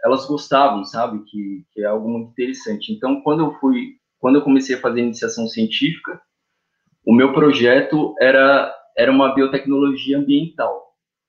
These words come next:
E, e como é que era isso? Eu trabalhei com diversos fungos, acho que mais de trinta fungos, e a gente fazia testes, é, pra ver se esses fungos conseguiam degradar corante têxtil.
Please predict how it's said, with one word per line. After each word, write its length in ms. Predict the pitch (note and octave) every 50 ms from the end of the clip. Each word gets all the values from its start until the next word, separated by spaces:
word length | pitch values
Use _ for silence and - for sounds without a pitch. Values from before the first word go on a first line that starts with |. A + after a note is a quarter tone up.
| _ _ _ _ _ _ _ -
E, 220 | A#2 A#2+ A2+ B2+ - - _ _ -
e 680 | A#2 A#2 B2 B2 A#2+ A#2+ A#2+ A#2+ A#2+ A#2 A#2 A2+ A2 _
como 180 | - D3 C#3+ D#3
é 80 | D#3 D#3
que 400 | - D3 C#3+ C#3 C3+ C3+ - -
era 220 | A#2 B2+ C#3 C#3
isso? 480 | B2 A2+ G#2 F#2+ - - - G#2 F#2+ -
Eu 360 | - A2 A2+ A#2 A#2 A2 A2+ _ _ _
trabalhei 480 | C3 B2 A#2 A#2 A#2+ A#2+ C3 C3+ C3
com 380 | C3 - C3+ B2+ B2 A#2+ A2+ A#2 _ _ _ _ _
diversos 560 | - - A2+ G2+ B2+ C3+ E3 E3+ - - - - - _
fungos, 280 | B2 C3 D#3 E3 - A2+
acho 220 | A2+ A2+ - -
que 60 | -
mais 260 | A#2 A#2 C3+ D3+ D#3
de 80 | D#3+ D3+
trinta 320 | - E3 D3+ D#3 - C#3+ C#3 - -
fungos, 580 | - B2 C3+ D3+ D#3+ E3+ F3 - - - _ _ _ _ _ _ _ _ _ _ _ -
e 120 | B2+ C#3
a 60 | C#3
gente 280 | C#3 C#3+ C#3+ D#3 D3+ -
fazia 340 | - D3+ D3 C3+ - D3 D3+
testes, 760 | D3+ - B2+ A2+ A#2+ D3+ E3 - - F#2 - - - - _ _ _ _ _ _ _ _ _ _ _ _ _ _ -
é, 360 | A#2 A#2 A#2 A#2 A#2 A#2 A#2
pra 320 | - - - C#3+ C#3+ C#3+ -
ver 160 | C3+ D3 D#3+
se 220 | D#3+ - D#3+ D#3
esses 320 | E3 D#3+ - - D#3+ - -
fungos 400 | - C#3 C#3+ D#3+ D#3+ E3 - -
conseguiam 600 | - D3+ D3+ - E3+ D#3 A2+ A2+ C3 D3 D3 C#3+
degradar 600 | D3+ D3 C#3 D3 C#3+ C3+ A#2+ A2+ A#2+ C3+ C#3 -
corante 420 | D#3 D3 C3+ C#3+ D#3 D#3+ - - _
têxtil. 420 | - B2 A2+ A2 - - - -